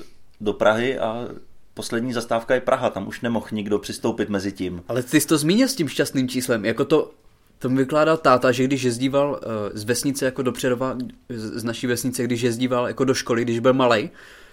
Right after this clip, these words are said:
Speaker 2: takže tím autobusem tam je kolik, sedmdesát míst možná, a vždycky jezdili třeba tři lidi, jo. A byla, když mu bylo třeba, já nevím, osm nebo deset, tak najednou <laughs> prostě si tam sedl, nebyl tam nikdo, on si prostě sedl na jediný místo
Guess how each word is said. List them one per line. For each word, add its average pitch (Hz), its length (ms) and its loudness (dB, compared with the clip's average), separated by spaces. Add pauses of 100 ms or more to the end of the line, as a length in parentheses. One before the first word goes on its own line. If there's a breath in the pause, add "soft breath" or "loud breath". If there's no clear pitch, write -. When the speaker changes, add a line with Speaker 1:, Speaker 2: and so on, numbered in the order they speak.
Speaker 2:
takže 120 220 0
tím 139 180 0
autobusem 131 400 0
tam 135 160 2
je 127 140 2
kolik, 110 380 -2
sedmdesát 120 440 -2
míst 117 260 -4
možná, 110 380 -6 (580 soft breath)
a - 40 -6
vždycky 127 300 -2
jezdili 131 260 2
třeba 139 200 -4
tři - 300 -2
lidi, 131 340 -2 (360)
jo. 92 140 -6 (280 soft breath)
A 110 60 -2
byla, 120 160 4
když 127 160 -2
mu 139 100 0
bylo 135 140 4
třeba, 135 200 0
já 135 60 4
nevím, 139 240 0
osm 135 280 -4
nebo 131 160 2
deset, 123 380 2 (540 loud breath)
tak 117 140 2
najednou 151 340 4
<laughs> - 160 -12
prostě - 360 -4
si - 60 -6
tam 160 140 0
sedl, 135 320 0
nebyl 160 220 0
tam 190 280 4
nikdo, 214 300 6 (200)
on 123 100 -4
si - 80 -6
prostě 139 240 -6
sedl 165 320 0
na 151 200 0
jediný 160 540 4
místo 123 480 -2